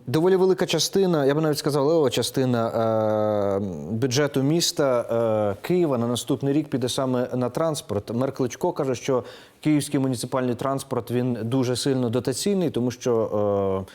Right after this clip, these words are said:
вартість проїзду доволі, е, доволі низька, а транспортом користується дуже багато, ем, дуже багато людей. І ще каже, що побільшало людей,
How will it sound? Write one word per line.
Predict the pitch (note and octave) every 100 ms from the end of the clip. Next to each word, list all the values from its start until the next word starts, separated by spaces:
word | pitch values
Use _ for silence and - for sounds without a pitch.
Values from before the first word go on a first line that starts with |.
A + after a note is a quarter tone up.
| -
вартість | B2 B2 B2 -
проїзду | C3+ B2+ A#2+ A2 A#2
доволі, | A2+ A2 A2+ G#2+ G#2 - -
е, | G#2 G#2 G#2+
доволі | G2 A2+ A2+ A2+
низька, | A#2 - - F#3 E3
а | B2 A#2 A2
транспортом | C3 C3 - A#2 A#2
користується | A2 A2 - D3 C3 - A2+ - - -
дуже | B2 C#3+ C3+ C3+ -
багато, | A#2 A#2+ B2+ A#2 A#2 A#2 - -
ем, | A2+ A2+ G#2+ G2
дуже | A2+ B2
багато | A#2+ B2+ B2+ B2+
людей. | A2+ G#2 A2 F2+ E2
І |
ще | - C#3+
каже, | C#3 C3
що | A#2+ B2
побільшало | - B2+ D#3 D3+ C#3+ A#2
людей, | A2+ A2+ D3 D3+